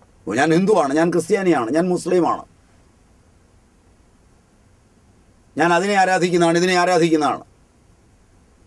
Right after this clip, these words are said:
രുചിഭേദം എന്നിലുണ്ടാക്കുന്ന ഈ അസ്വസ്ഥതകൾ ഈ ആരാധന കൊണ്ടൊക്കെ കുറഞ്ഞോ? പത്ത് പേരെ എടുത്ത് control എക്സ്പെരിമെൻറ്റിൽ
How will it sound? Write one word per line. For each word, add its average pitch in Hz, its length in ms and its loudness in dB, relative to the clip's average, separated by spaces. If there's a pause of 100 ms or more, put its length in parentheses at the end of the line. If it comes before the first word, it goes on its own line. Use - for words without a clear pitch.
(680)
രുചിഭേദം 175 500 2
എന്നിലുണ്ടാക്കുന്ന 170 600 2
ഈ 156 80 4
അസ്വസ്ഥതകൾ 160 560 2 (600)
ഈ 165 40 4 (100)
ആരാധന 185 380 0
കൊണ്ടൊക്കെ 156 340 4
കുറഞ്ഞോ? 147 300 -2 (3500)
പത്ത് 131 220 -4
പേരെ 185 200 -2
എടുത്ത് 180 220 -2
control 175 320 0
എക്സ്പെരിമെൻറ്റിൽ 175 460 0